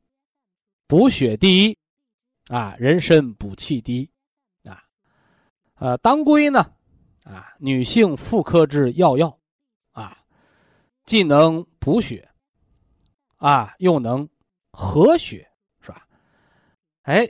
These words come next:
于是就问题来了啊，说这个三七它能不能常年吃啊？啊，呃，以及这个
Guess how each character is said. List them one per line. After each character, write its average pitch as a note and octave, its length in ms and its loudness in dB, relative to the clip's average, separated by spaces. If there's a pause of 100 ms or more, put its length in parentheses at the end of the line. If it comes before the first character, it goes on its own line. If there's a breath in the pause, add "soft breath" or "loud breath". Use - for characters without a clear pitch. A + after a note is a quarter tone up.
(120)
于 D#3+ 120 -8
是 F#3+ 300 -4 (400)
就 D#3+ 240 0 (420)
问 E3 140 0
题 D3 140 0
来 D3+ 180 4
了 F3 160 0 (840)
啊， F#2+ 300 -20
说 - 180 -4
这 D#3+ 180 0
个 C3 340 0 (240)
三 G3+ 300 0
七 F#3+ 240 -2
它 F3 180 -2
能 E3+ 160 -2
不 F#3+ 80 -2
能 F3+ 140 -6
常 F3+ 280 -4
年 G3 200 -14
吃 - 260 -12
啊？ D3+ 200 -4 (920)
啊， G#2+ 220 -10 (600)
呃， D3+ 180 0
以 D3 140 -2
及 D#3+ 180 -2
这 F3 140 0
个 C#3 260 0